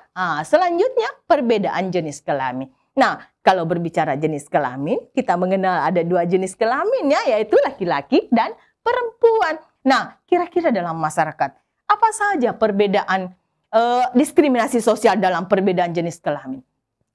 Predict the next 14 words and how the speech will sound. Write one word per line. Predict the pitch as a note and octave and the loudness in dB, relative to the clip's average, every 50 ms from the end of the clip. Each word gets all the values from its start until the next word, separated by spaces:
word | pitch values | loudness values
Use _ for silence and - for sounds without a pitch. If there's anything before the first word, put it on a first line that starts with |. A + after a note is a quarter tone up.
| - - | -12 -6
Umpamanya | C4 C#4 - A3+ G3+ G3+ F#3+ F3 F3 F3 E3+ | -4 2 2 4 4 4 2 -2 -2 -4 -4
dalam | E3 E3+ E3+ E3 E3 F3 | -2 -2 0 0 -2 -4
suatu | F3+ - A#3+ D#4 F#4 - A#4 A#4 A4+ - | -4 -2 -2 -2 2 2 0 0 2 0
perusahaan | E4+ D#4+ D#4 E4 D#4+ D4 C4+ C4+ C4+ C#4 - - A#3+ A3 A3+ D4 - - _ _ _ _ _ - | 0 0 0 -2 -2 -2 -2 -2 -2 -4 -4 0 0 0 0 0 -2 -8 _ _ _ _ _ -4
membedakan | A3+ A3+ A#3 A3 G#3+ G3+ G#3+ G3+ G#3 - B3 D4 C#4+ G#3 | -2 0 2 2 2 2 2 2 4 4 4 4 2 2
gaji | A3 G#3 F3+ F#3+ B3 | 0 0 0 0 0
perempuan | - - A#3+ A#3 A#3 A#3 - - A#3+ B3 B3+ | 2 2 2 2 0 -2 0 2 2 2 2
dan | A3+ A#3 A3+ A3 | 2 0 0 0
laki-laki | A3 A3+ A3 - G#3 G#3 A3 - - - - E4+ A#3+ C#4+ | -2 -2 -2 -2 0 0 0 0 2 2 2 4 4 2
ya. | - - - | 0 -2 0
Kenapa? | - B3+ B3 A3 F#3 F#3 - A3+ | 0 2 2 2 2 2 2 2
Mungkin | A#3 A3 G#3 G#3 - G#3+ G3+ G3+ | 2 2 -2 0 0 0 0 2
karena | A3 G#3 F3+ F#3 F#3 F#3 F#3 - _ _ _ _ G3+ | 2 0 2 2 -2 -4 -4 -8 _ _ _ _ -2
dipikir | A3+ - - A3 F#3+ - A3 G#3+ G#3 | 0 0 0 -2 0 2 2 0 0